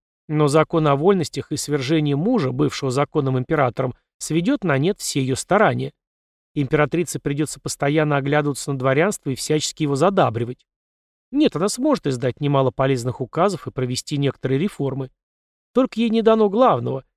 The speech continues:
изменить существующий порядок. Да, нельзя сравнивать Россию с другими странами, ибо здесь невозможно иное правление, кроме абсолютизма.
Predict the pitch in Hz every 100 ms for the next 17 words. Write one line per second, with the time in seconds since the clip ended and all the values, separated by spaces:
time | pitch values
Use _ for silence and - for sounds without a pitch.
0 | - 151 131 131 180 254 - - 139 -
1 | 131 139 - 139 180 202 139 131 - _
2 | _ _ _ _ _ _ - 175 170 117
3 | 151 208 240 - 147 131 123 127 135 -
4 | 139 120 131 135 127 - 135 190 214 143
5 | - _ _ 233 214 180 190 180 170 185
6 | 226 240 123 131 135 123 131 123 139 233
7 | 240 - 139 131 127 - 143 202 - 131
8 | 131